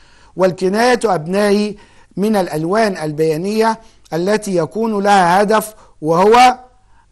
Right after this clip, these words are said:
الإتيان بالمعنى مصحوبا بالدليل، فقد أتت بالمعنى وهو الحرص على راحة زوجها، والدليل على ذلك يكون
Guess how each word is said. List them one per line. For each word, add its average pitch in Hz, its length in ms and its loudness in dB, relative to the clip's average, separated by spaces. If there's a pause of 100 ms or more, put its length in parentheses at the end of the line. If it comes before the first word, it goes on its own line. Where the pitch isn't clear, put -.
الإتيان 185 920 -2
بالمعنى 196 720 0
مصحوبا 180 880 0
بالدليل، 165 600 -2 (600)
فقد 180 440 0
أتت 226 260 0
بالمعنى 180 560 -2
وهو 156 320 0
الحرص 208 440 -2
على 175 280 2
راحة 170 380 2
زوجها، 170 640 0 (300)
والدليل 160 500 -2
على 208 260 4
ذلك 208 640 0 (280)
يكون 208 680 0